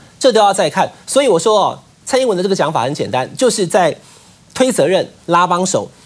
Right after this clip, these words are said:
把两岸现在没有办法做到他之前承诺的维持现状的这个骗局，推给说是大陆的错，然后再希望美国、日本能够来尽量再帮他的忙。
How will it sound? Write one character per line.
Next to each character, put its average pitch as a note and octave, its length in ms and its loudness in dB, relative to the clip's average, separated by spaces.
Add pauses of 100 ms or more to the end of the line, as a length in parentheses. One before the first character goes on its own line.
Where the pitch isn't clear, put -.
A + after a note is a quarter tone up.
(200)
把 F3 160 2
两 F#3+ 180 0
岸 F#3+ 180 0
现 G3+ 160 -2
在 G3 120 2
没 F3+ 80 0
有 G3+ 80 0
办 F3+ 120 2
法 C3 140 0
做 F#3 220 -2
到 F3+ 100 2
他 F3 140 -2
之 F#3+ 180 -6
前 C3 160 -4
承 D3 160 -6
诺 F3 80 -6
的 C#3+ 220 -4 (320)
维 C#3+ 120 2
持 D#3 240 -2
现 F3+ 240 0
状 F#3 160 0
的 C#3+ 80 -4
这 E3+ 140 -2
个 D#3 80 -2
骗 D#3 240 -2
局， G2+ 200 -10 (300)
推 G3 160 0
给 C3 140 0
说 C#3 120 -2
是 D#3+ 100 -6
大 D3 140 2
陆 C3 100 -2
的 A2+ 80 -4
错， A2 240 -4 (240)
然 D3 140 0
后 G3 80 0
再 F#3+ 160 0
希 F#3 220 -2
望 F3+ 180 2
美 B2 160 -2
国、 A2+ 180 0
日 G3 160 0
本 A2 200 -2
能 A2 100 -6
够 D3+ 80 -2
来 C3 140 2
尽 D3 140 -4
量 C#3 140 -2
再 C3+ 60 -2
帮 D3 180 -2
他 F3 120 -2
的 D3 80 -2
忙。 F2 200 -8